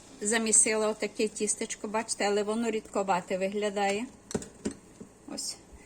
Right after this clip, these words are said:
То я ще додам зо три ложечки, е,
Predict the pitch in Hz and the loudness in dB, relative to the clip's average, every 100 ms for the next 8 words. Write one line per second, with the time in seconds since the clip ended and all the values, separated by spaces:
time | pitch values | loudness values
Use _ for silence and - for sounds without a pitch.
0 | - - 214 226 220 - 233 220 196 214 | -20 -4 0 2 2 0 0 0 2 4
1 | 220 226 208 202 - 202 202 196 202 208 | 6 4 4 0 0 0 2 2 2 0
2 | - - 196 185 185 - - - - - | -4 -2 0 0 -2 -10 -20 -20 -20 -20
3 | - - - - - - 190 185 180 180 | -20 -20 -20 -20 -14 0 2 4 2 0
4 | 175 | 0